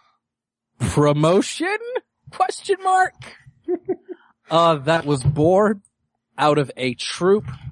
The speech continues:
out of the School of Museum of Fine Arts in Boston, Massachusetts. Um, Petey, what if I told you that Kaiju Big Battel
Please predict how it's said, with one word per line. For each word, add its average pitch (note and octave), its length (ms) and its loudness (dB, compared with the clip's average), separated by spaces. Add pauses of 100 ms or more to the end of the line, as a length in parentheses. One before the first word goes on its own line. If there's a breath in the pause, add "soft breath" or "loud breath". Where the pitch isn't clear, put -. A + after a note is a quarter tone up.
(340)
out B2+ 200 2
of A#2 100 2
the A#2 120 -4
School G3+ 420 4
of C3+ 80 2
Museum B2+ 440 2
of A#2 140 -2
Fine B2+ 320 0
Arts A2+ 240 0
in G#2 120 -8
Boston, G#2+ 420 0
Massachusetts. - 840 -4 (760 loud breath)
Um, D3+ 640 4 (880)
Petey, A#2 560 -4 (1040)
what A2+ 280 -2
if D#3 160 0
I D3 160 4
told C#3+ 480 0
you A2+ 240 -14 (480)
that G#2+ 240 -6
Kaiju B2+ 600 2
Big A#2+ 240 2
Battel G2+ 460 -2